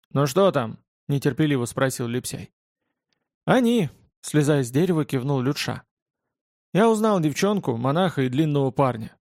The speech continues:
Как есть, все пятнадцать". "Что ж", — Лепсяй обернулся к своим, — "повеселимся, парни. Предупреждаю, кто раньше времени убьет девку, получит от меня хорошего тумака".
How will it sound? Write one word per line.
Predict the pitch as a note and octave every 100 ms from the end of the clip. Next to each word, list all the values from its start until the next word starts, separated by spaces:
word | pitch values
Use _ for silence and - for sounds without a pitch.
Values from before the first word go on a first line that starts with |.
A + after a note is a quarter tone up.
| -
Как | F3 G#3
есть, | D3 F3 D3 - - _
все | - D#3
пятнадцать". | E3+ D#3+ B2+ C3 - - - _ _ _ _ _
"Что | - - F#3 E3
ж", — | F3+ - - _ _ -
Лепсяй | C#3+ C#3+ - C3+
обернулся | B2+ C3 C3 A#2 -
к |
своим, — | - B2 A2+ - _ _ _ _ -
"повеселимся, | C3+ C3+ E3 C#4 A3 A2+
парни. | E3 D#3 B2 - _ _ _ _ _ _
Предупреждаю, | B2+ D#3+ A3 B3+ A3 F3+ E3+ D#3+
кто | - D#3
раньше | E3 E3 -
времени | D#3 E3+ D#3
убьет | D#3 D3 E3 B2+
девку, | G3 A#3 -
получит | G#2+ A#2+ D#3 F#3 D3 C3
от |
меня | B2 B2 A#2+
хорошего | C3 E3 C#3+ D#3 E3
тумака". | D#3+ F#3 G3+ - A2